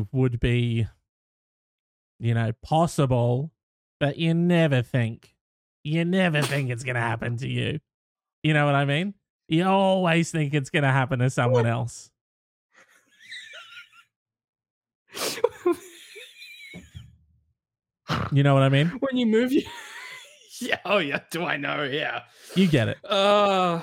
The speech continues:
Speaker 2: yeah, do I, uh, boy, do I know. Uh, I like when you move your head. It sort of, it, it articulates absent your body. It's very good. Um,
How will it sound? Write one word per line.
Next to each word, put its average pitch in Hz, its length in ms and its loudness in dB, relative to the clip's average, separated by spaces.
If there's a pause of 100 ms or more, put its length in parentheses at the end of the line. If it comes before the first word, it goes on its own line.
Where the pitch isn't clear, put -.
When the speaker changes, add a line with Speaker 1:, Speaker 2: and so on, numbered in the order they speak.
Speaker 2:
yeah, 156 320 -2
do 147 220 -4
I, 151 140 0
uh, 127 300 -2
boy, 123 260 -2
do 120 180 -2
I 120 120 0
know. 110 380 -4
Uh, - 40 -2
I 131 180 0
like 165 260 0
when 208 140 0
you 185 80 2
move 165 240 0
your 143 160 0
head. 131 320 -2
It 143 160 -8
sort 151 180 -2
of, 131 260 -4 (600)
it, 165 220 -2 (720)
it 180 140 2
articulates 165 920 0
absent 156 540 -2
your 139 100 0
body. 127 340 0
It's 147 160 -2
very 127 300 0
good. 113 320 -4 (100)
Um, 131 520 2